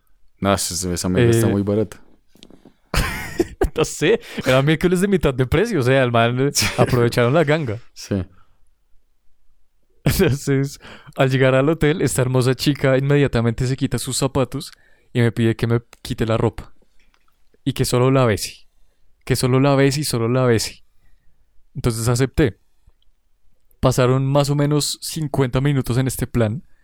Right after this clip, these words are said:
Speaker 2: Cincuenta minutos.
Speaker 1: Sí, hijo de
Speaker 2: Solo
Speaker 1: puta.
Speaker 2: dándole besos.
Speaker 1: Foreplay para ella de cincuenta minutos.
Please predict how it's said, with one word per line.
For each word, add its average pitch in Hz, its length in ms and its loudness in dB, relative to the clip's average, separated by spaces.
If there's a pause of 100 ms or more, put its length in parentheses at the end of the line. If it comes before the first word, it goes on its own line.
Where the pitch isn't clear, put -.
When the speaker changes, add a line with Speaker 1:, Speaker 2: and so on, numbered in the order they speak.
(640)
Speaker 2:
Cincuenta 160 760 0
minutos. 151 720 -2 (240)
Speaker 1:
Sí, - 160 -6
hijo 110 180 0
de 92 80 0
Speaker 2:
Solo 143 240 2
Speaker 1:
puta. 151 80 2
Speaker 2:
dándole 156 280 2
besos. - 460 -2 (460)
Speaker 1:
Foreplay 113 540 2
para 123 280 2
ella 107 260 -2
de 107 120 -2
cincuenta 104 540 -4
minutos. - 640 -6